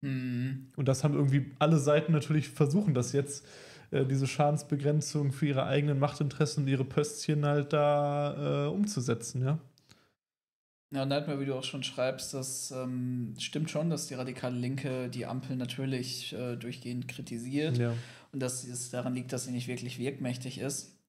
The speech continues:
Speaker 1: Und
Speaker 2: Ja.
Speaker 1: was eben noch dazu kommt, ist ja, dass es auch keine parlamentarische Alternative mehr gibt. Es ist ja einfach sehr wahrscheinlich, dass, ähm,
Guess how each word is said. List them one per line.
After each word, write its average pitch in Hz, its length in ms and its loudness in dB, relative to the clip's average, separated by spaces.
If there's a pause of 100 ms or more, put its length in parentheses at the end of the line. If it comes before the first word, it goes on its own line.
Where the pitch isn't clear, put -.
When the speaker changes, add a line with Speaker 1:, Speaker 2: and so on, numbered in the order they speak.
(160)
Speaker 1:
Und 123 380 -4 (420)
Speaker 2:
Ja. 123 100 2 (440)
Speaker 1:
was 170 200 4
eben 175 140 -2
noch 160 140 0
dazu 156 340 -4
kommt, 160 360 0
ist - 160 -8
ja, 147 100 -4
dass 143 180 -6
es 165 140 -6
auch 139 120 -8
keine 131 580 0 (840)
parlamentarische 131 760 0
Alternative 165 640 -2
mehr 156 180 -2
gibt. 156 340 -8 (1000)
Es 147 120 -2
ist 139 100 -6
ja 143 100 0
einfach 139 220 -2
sehr 143 220 -2
wahrscheinlich, 143 500 -2
dass, 139 360 -2
ähm, 135 540 -2